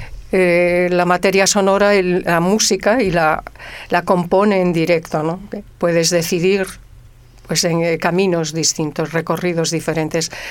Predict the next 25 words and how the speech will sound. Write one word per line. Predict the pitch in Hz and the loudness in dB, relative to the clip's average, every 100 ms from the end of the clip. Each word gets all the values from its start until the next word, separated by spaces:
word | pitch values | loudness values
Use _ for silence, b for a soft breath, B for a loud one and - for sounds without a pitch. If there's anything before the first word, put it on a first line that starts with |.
| B | B
Cuando | - 170 165 | -2 0 2
la | 165 | 0
música | 170 151 170 | 0 0 0
está | 160 175 | -2 -2
pregrabada | 170 170 165 165 170 175 | -2 0 0 2 2 2
ya | 175 170 | 2 0
tiene | 175 165 | 2 0
un | 165 | 0
recorrido | 165 165 160 190 175 175 208 - | -2 -2 0 0 2 0 -2 -6
prefijado, | 170 170 170 - 175 170 185 - B B B B B | -2 -2 -4 0 0 2 -2 -4 B B B B B
que | - | -4
está | 180 190 | -2 0
muy | 175 170 | 0 0
bien | 165 180 175 | 2 2 2
también | 165 160 165 175 190 | -2 -2 0 2 2
y | 185 | -2
que, | - 151 143 - - - - | -2 -4 -4 -10 -14 -18 -4
eh, | 160 147 - - 170 170 - - | -4 -4 -8 -8 -10 -12 -14 -2
convive | 180 180 196 180 170 | 0 2 2 2 2
con | 170 175 170 175 170 175 170 | 2 0 0 0 -2 -4 -4
estas | 180 170 170 | -4 -2 -2
otras | 170 165 170 165 - 190 | -2 -2 -2 0 -2 0
manifestaciones, | 175 165 165 156 156 139 180 165 143 - | 0 0 -2 -2 -4 -2 0 0 -2 -4
¿no? | 160 175 180 | -4 -6 -4
de, | 165 151 156 | -2 -2 -4